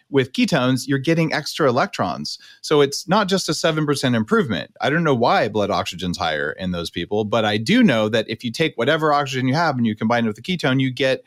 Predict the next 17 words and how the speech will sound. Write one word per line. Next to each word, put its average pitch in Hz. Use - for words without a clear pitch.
several 139
more 131
electrons 117
than 107
you 104
would 107
get 92
from 123
glucose, 127
which 123
is 127
why 127
in 123
those 135
extreme 190
performance 95
environments, 82